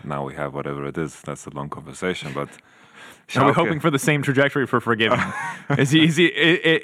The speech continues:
Speaker 2: is the kamikaze for Forgiven coming out? Are we waiting for the new album? We gotta be, is this the revival?
Speaker 1: 'Cause we just hope that he disses everyone, uh, you know?
Speaker 2: <laughs> That would be the most Forgiven thing to do, though, I think.
Speaker 1: Yes, for sure. But I don't know.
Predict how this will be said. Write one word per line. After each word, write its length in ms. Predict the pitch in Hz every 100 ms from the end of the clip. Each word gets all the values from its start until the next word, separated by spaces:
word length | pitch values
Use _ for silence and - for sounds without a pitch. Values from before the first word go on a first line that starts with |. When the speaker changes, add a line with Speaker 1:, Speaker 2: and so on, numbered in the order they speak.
| 156
Speaker 2:
is 100 | 160
the 60 | 147
kamikaze 720 | - 180 180 175 180 160 147 135
for 120 | 156
Forgiven 420 | - 139 139 127
coming 280 | - 156 185
out? 180 | 123 123
Are 80 | 139
we 80 |
waiting 240 | 151 170 170
for 120 | 180
the 100 | 180
new 160 | 175 165
album? 440 | 139 135 117 113 - -
We 120 | 165
gotta 200 | 175 180
be, 80 | 170
is 120 | 165
this 120 | 165 -
the 80 | 170
revival? 640 | 160 165 147 120 110 113
Speaker 1:
'Cause 360 | 185 147 135 -
we 180 | 127 156
just 160 | 131
hope 180 | 143 123
that 120 | 110
he 60 | 101
disses 380 | 90 131 117 107
everyone, 400 | 117 104 101 101
uh, 120 | 104 - - 960
you 120 | 240
know? 240 | 104 220 208 -
Speaker 2:
<laughs> 140 | -
That 160 | 175 190
would 120 | 202
be 120 | 202 196
the 140 | 165
most 260 | 170 180 -
Forgiven 360 | 160 156 147
thing 180 | 135 147
to 60 | 120
do, 200 | 117 135
though, 160 | 101 95
I 120 | -
think. 260 | - 98 - 73
Speaker 1:
Yes, 340 | 67 - - _ _ _ _ _
for 160 | 80
sure. 300 | - 78 69 - -
But 120 | 67
I 120 | 76
don't 120 | 78 69
know. 200 | 65